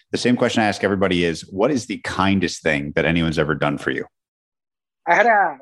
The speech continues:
Speaker 2: WhatsApp conversation with my mother yesterday. She found a letter that I had written fifteen years ago,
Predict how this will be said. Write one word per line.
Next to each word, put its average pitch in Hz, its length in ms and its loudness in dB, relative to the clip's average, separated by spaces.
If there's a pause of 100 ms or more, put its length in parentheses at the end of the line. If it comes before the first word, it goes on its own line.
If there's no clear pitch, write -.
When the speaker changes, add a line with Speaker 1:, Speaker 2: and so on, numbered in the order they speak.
Speaker 2:
WhatsApp 220 400 2
conversation 185 420 -2
with 165 120 2
my 156 80 6
mother 156 300 4
yesterday. 131 500 -2 (480)
She 170 460 0
found 190 640 4 (100)
a 147 100 2
letter 160 520 4
that 139 100 2
I 143 120 4
had 139 320 2 (180)
written 143 840 2 (720)
fifteen 170 320 6
years 151 320 4
ago, 135 560 4